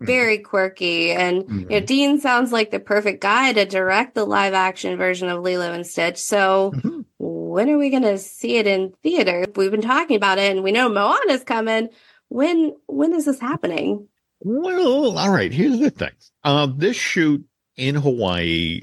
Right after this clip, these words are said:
Speaker 2: uh, was just plagued with problems. I mean, first there was a fire that destroyed two hundred thousand dollars worth of costume the day before production of the live action remakes of Lilo, Lilo and Stitch was supposed to get underway, and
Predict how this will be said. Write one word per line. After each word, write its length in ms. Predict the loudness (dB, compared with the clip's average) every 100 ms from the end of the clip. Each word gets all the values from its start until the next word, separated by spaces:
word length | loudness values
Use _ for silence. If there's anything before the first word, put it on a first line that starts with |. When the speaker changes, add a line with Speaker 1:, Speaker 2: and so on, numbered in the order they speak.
| -8
Speaker 2:
uh, 120 | -8
was 240 | -2 0 2
just 300 | 0 -2 -10
plagued 520 | -4 0 2 2 0
with 160 | -6
problems. 520 | -2 0 0 -2 -4 -2
I 40 |
mean, 160 | 0 0
first 300 | 0 0 0
there 80 |
was 140 | 0 0
a 80 | 0
fire 400 | 2 4 4 2
that 180 | -2
destroyed 500 | -6 -6 0 2 2 -2 -12 -16 -16 -2
two 180 | 0
hundred 420 | 0 0 0 -2 -2
thousand 540 | 0 2 2 2 2
dollars 400 | 4 4 2 2
worth 180 | 0 -2
of 80 | -6
costume 460 | -2 0 2 2
the 100 | 2
day 400 | 0 2 2 4
before 880 | 2 0 -2 -8 -2 0 2 0 -4 -10 -20 -20 -2
production 480 | 0 2 0 2 2
of 160 | 2
the 80 | 4
live 260 | 4 4 4
action 300 | 2 0 0
remakes 400 | 2 2 2 0
of 120 | -4
Lilo, 500 | -2 2 2 2 0 0
Lilo 340 | 0 2 2
and 80 | 0
Stitch 240 | -2 -4
was 100 | -4
supposed 280 | 0 0 0
to 40 | 2
get 120 | 4
underway, 600 | 4 2 2 2 2 2
and 140 | 2